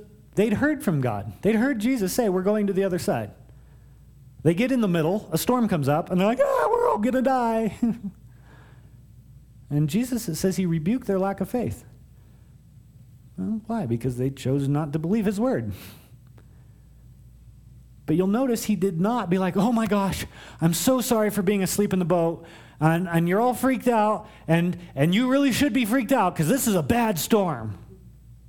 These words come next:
<laughs> No. Right, but how many of us have done that in life? A relative calls us, and, and they're freaked out about a health issue. You're,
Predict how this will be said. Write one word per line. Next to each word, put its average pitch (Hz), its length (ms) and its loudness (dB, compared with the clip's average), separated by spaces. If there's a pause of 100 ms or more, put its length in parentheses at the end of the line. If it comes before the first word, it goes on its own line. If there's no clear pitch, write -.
(840)
<laughs> - 360 -4
No. 156 760 -2 (2000)
Right, 165 160 -4
but 160 100 -2
how 165 140 0
many 214 200 0
of 190 80 -2
us 190 160 -2
have 147 160 -2
done 190 200 0
that 170 140 0
in 131 160 0
life? 160 440 -4 (1000)
A 131 60 0
relative 170 480 0
calls 123 320 0
us, 113 260 -6
and, 127 260 0
and 135 220 0
they're 147 100 -2
freaked 180 360 -2
out 180 160 2
about 165 160 0
a 160 40 0
health 185 240 -2
issue. 117 360 -6 (800)
You're, 131 120 -8